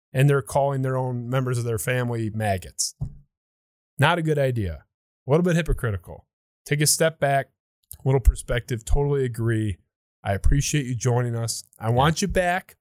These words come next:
Speaker 2: It was fun.
Speaker 1: I don't know. Are you coming around Christmas?
Speaker 2: Uh, yeah, probably. I mean, I'm sure I'll be back around Christmas
Speaker 1: Okay,
Speaker 2: time.
Speaker 1: he is
Speaker 2: Yeah.
Speaker 1: guaranteed that he will be back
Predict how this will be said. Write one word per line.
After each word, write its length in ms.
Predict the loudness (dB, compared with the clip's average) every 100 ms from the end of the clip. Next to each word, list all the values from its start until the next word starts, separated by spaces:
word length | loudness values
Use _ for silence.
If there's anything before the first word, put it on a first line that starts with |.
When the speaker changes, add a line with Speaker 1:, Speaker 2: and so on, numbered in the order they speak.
| -6
Speaker 2:
It 40 |
was 120 | -4
fun. 280 | -2 -2 -4 -8 _ _ _ -4
Speaker 1:
I 100 | 2
don't 120 | 2
know. 60 | 2
Are 60 | 0
you 140 | -2
coming 260 | -4 -4 -2
around 260 | -4 -4
Christmas? 500 | -4 -4 -4 -8 -10 _ _ _ _ 2
Speaker 2:
Uh, 440 | 2 4 0 -4 -8 _ _ _
yeah, 140 | -4 2
probably. 500 | 2 2 0 -2 -4
I 100 | -6
mean, 180 | -6 -12
I'm 300 | -14 -6 -4
sure 200 | 0 0
I'll 60 |
be 100 | 0
back 200 | -4 -6
around 180 | -10 -12
Christmas 160 | -2 -2
Speaker 1:
Okay, 220 | 0 -2
Speaker 2:
time. 80 | 0
Speaker 1:
he 160 | 0
is 160 | 0 -2
Speaker 2:
Yeah. 60 | -2
Speaker 1:
guaranteed 680 | 0 0 -2 -2 -2 -2
that 100 | -2
he 100 | -4
will 140 | -4 -4
be 140 | -4
back 480 | 2 2 2 -2